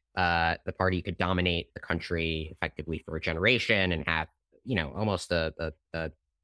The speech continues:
you know, full lock on government. Roy identifies as a social democrat, and for many years, he was a scholar at the Center for American Progress, very progressive think tank. But last month, he jumped ship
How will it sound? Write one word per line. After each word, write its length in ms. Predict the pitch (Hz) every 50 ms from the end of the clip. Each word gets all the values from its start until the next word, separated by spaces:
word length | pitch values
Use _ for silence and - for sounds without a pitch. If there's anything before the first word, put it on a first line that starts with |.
| _ _ _ -
you 160 | - 87 80
know, 80 | 78 82 - -
full 200 | - 110 107 101
lock 280 | 92 92 90 90 90 -
on 140 | 85 85 78
government. 440 | - 90 90 85 87 - - - - - _ _ _ _ _ _ _ _ -
Roy 220 | - 180 233 254
identifies 720 | 269 254 202 170 156 165 - - 151 147 147 143 135 127 147 - - -
as 280 | 127 123 120 123 - - _ _ _ -
a 60 | -
social 320 | - 113 110 - - 104
democrat, 580 | 95 127 156 180 - - 160 151 147 139 - - _
and 240 | - 113 110 107 98 -
for 80 | - 101
many 360 | 98 98 98 98 95 92 92
years, 600 | 92 110 151 190 208 196 185 175 160 - - - - _ _ _
he 120 | - 101 95
was 100 | 92 - -
a 20 |
scholar 640 | 95 - - - 98 98 107 110 107 104 98 98 - _ _ _ -
at 220 | 92 87 85 - - -
the 60 | -
Center 280 | - - 95 92 92
for 300 | 87 - - 87 82 82 - -
American 340 | 82 80 76 78 76 82
Progress, 640 | 78 - 131 135 131 120 127 120 110 - - - - - _ _ -
very 180 | - 80 80 80
progressive 340 | - 78 - 76 - - -
think 180 | - 151 139
tank. 280 | - 135 123 117 120 - _ _ _ _ _ _ _ _ - - -
But 320 | 151 151 156 151 147 - - _ _ _ _ _ _ _ -
last 320 | 131 175 220 240 - -
month, 340 | 180 185 180 165 151 - - _
he 240 | - 143 135 127 117
jumped 320 | 107 - 123 110 107 -
ship 380 | - - - - 214 147 - _